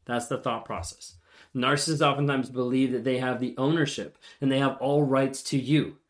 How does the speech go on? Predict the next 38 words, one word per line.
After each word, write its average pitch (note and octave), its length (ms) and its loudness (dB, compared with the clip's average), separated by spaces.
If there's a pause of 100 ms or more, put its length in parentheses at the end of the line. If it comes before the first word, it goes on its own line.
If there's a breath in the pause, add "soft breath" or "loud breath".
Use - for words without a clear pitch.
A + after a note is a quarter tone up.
(260 soft breath)
And C3+ 80 0
all C#3+ 200 4
rights C#3+ 280 4
are D3 60 4
given D3+ 380 0
over F3 280 2
to D3+ 140 -2
them C3 260 0
whenever C3 340 2
you C3 340 0 (180 loud breath)
move C#3+ 380 4
in D3 120 6
together G2+ 440 -2
or A#2+ 260 2
get C3 240 4
engaged B2+ 580 2
or A2+ 160 2
get C#3 220 0
married C#3 420 2
or A2+ 140 -2
have C#3 240 -2
a C#3+ 60 0
kid D#3+ 180 -2
together, A#2 300 -2
whatever D3 300 4
it C3+ 40 2
might B2+ 240 0
be. D3 380 2 (340 loud breath)
That D#3 220 4
ends D3 160 4
up B2+ 100 -2
being, C3+ 240 2
"Hey, C3 380 -2
you B2 260 2
are C#3+ 140 4
mine C3 640 -4
and B2+ 160 -4
I A#2+ 260 -6